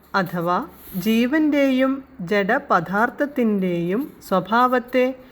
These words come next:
വിശകലനം ചെയ്ത് പഠിക്കലാണ് ഊഹാപോഹങ്ങളിലൂടെയും ഗവേഷണത്തിലൂടെയും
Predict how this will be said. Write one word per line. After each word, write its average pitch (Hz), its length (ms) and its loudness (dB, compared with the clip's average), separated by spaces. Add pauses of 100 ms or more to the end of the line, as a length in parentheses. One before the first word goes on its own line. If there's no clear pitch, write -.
(300)
വിശകലനം 294 760 2
ചെയ്ത് 226 300 0
പഠിക്കലാണ് 185 880 -2 (680)
ഊഹാപോഹങ്ങളിലൂടെയും 220 1700 2 (180)
ഗവേഷണത്തിലൂടെയും 220 1600 0